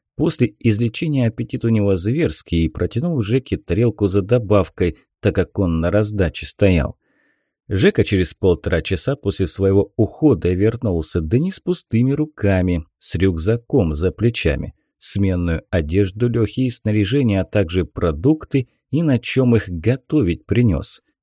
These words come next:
Видимо, зря времени с начала звездеца они не теряли,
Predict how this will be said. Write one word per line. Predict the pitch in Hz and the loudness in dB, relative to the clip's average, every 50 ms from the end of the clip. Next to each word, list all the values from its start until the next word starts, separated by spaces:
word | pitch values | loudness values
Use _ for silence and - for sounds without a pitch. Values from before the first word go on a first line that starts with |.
| _ _ | _ _
Видимо, | - 101 131 208 233 214 214 202 196 185 170 | -2 2 4 4 4 2 2 0 0 -2 -2
зря | 139 131 131 165 185 180 | -2 -2 0 0 0 0
времени | 147 120 123 156 170 160 147 147 139 | 2 2 2 2 2 0 -2 -2 -4
с | 123 - - | -4 -4 -2
начала | 110 98 - - - 117 113 107 | -4 -4 -2 0 2 4 4 4
звездеца | 98 85 101 107 104 92 82 92 95 90 - - - - 131 139 - - | 2 2 2 2 2 2 0 -2 -2 -2 -2 -4 -6 -4 -4 -4 -2 0
они | 113 110 113 123 | 0 2 2 2
не | 131 120 113 123 | 2 2 2 2
теряли, | 120 - - 139 143 117 104 101 104 104 98 95 98 95 - | 0 -2 -4 -2 0 2 2 2 2 2 2 2 0 -2 -2